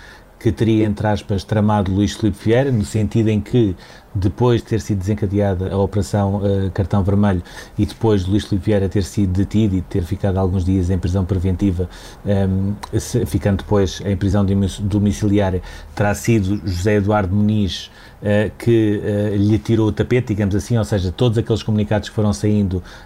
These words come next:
eh, da Luz e que, eh, quase que excluíam o antigo presidente ainda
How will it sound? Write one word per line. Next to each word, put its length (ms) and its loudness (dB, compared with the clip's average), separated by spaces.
eh, 200 2
da 180 2
Luz 460 2
e 80 0
que, 720 0
eh, 100 -8
quase 320 -2
que 80 -4
excluíam 680 2
o 80 0
antigo 380 0
presidente 680 0
ainda 520 2